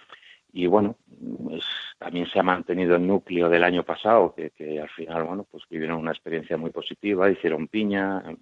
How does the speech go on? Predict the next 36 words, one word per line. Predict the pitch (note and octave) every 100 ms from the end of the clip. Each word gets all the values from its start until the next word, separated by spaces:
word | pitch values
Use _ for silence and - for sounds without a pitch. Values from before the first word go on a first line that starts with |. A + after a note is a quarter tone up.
| -
muchas | F2+ - E2+
son | - F2 D#2 -
amigas | F2 E2 F#2+ D#2+ -
fuera | E2+ D2+
de | D#2
la | D2+
cancha. | - G#2+ A2 G#2+ G2 - _ _ - - - - - - - - _ _
Y | A#2
bueno, | B2+ B2 B2
pues | G2 -
todo | F2+ G2
eso | F#2+ G2
ha | F#2+
hecho | - G#2+ -
que, | G2 D#2+ D2+ D2+
que, | D#2 D2 C#2+ D2 -
que | D2
toda | - E2 E2+
esta | - G2
travesía | D#2+ D#2+ - F2 E2+ E2
de, | D#2+ D#2 D#2
de, | D#2
de | D2+ E2+
toda | F2+ E2+
esta | -
temporada, | E2+ E2+ E2+ E2 G2 F2
que, | D2+ D2
que, | D#2 D2 - - - _ -
que | D#2
ha |
sido | - D2+ D2+
o | D2 D2+ D2+ D2
está | - -
siendo | - E2
muy | D#2+ D#2
dura, | F2+ G2